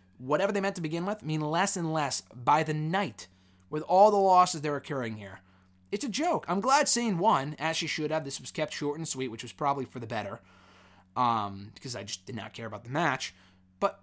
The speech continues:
the Iconics are being booked like losers. Their promos last longer than their matches do, which is kind of a problem.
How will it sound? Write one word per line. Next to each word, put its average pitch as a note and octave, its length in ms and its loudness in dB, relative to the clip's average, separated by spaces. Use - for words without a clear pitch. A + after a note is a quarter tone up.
the F#3 120 0
Iconics G3+ 680 2
are F3 60 -4
being G#3 140 -4
booked G#3+ 200 -2
like G3 160 0
losers. C#3+ 460 -2
Their G#3 160 0
promos A3 560 4
last F3+ 260 2
longer G#3+ 240 4
than A3+ 100 2
their A#3+ 100 2
matches C#4 380 2
do, - 260 -16
which F#3 180 -2
is - 60 -2
kind A3+ 200 4
of G#3 60 4
a F3 60 0
problem. A#2 480 0